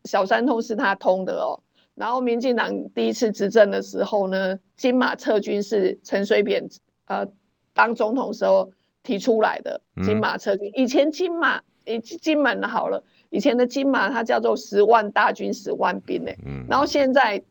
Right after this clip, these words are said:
Speaker 1: 几乎在金门涉及的大概目前不到六千个，可是常驻在那里大概只有两千多个士兵。
Speaker 2: 嗯。
Speaker 1: 那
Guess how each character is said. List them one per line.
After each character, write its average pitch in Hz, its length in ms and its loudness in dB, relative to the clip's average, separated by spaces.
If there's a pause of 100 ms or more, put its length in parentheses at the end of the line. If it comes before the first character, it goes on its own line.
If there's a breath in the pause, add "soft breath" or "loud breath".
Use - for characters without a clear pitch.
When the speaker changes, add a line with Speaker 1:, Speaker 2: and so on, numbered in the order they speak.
(140)
Speaker 1:
几 254 260 0
乎 254 220 2
在 233 280 4
金 220 300 -6
门 208 240 -4
涉 226 320 2
及 - 200 -6
的 220 140 0
大 208 140 2
概 202 160 0
目 214 180 -4
前 190 220 -8
不 202 140 -10
到 208 200 4
六 190 220 0
千 190 300 -4
个， - 160 -6
可 196 140 -2
是 233 260 2
常 208 280 -4
驻 214 200 0
在 208 160 4
那 202 200 -2
里 151 160 -16 (300)
大 233 100 4
概 226 120 6
只 202 140 -4
有 208 120 4
两 190 260 -2
千 - 300 -2
多 139 400 0 (260)
个 - 200 -2
士 190 260 -2
兵。 185 260 -2 (240)
Speaker 2:
嗯。 - 120 -8
Speaker 1:
那 311 140 2